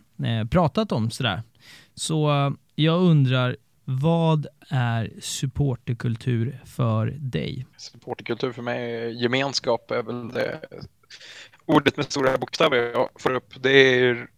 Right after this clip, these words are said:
Speaker 2: rent av det det handlar om. En gemenskap för någonting som man gillar. Alla gillar samma sak och vi håller ihop,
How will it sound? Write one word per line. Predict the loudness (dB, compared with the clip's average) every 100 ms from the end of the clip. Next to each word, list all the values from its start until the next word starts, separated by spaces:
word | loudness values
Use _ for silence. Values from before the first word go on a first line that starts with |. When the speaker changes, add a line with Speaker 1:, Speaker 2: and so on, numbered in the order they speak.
| _ _ 2 8
Speaker 2:
rent | 8 8
av | 6 6
det | 4 4
det |
handlar | 2 0 -2
om. | -4
En | -6
gemenskap | -2 2 2 2 -6 2 6 6 2
för | -4
någonting | -2 -4 -8 -8 -6
som | -4
man | -6 -10 _
gillar. | -4 0 2 0 -2 0
Alla | 4 4
gillar | 2 -2 0 0
samma | 2 0 0
sak | 0 0 -2 -6
och | -4
vi |
håller | -2 -2
ihop, | -2 -4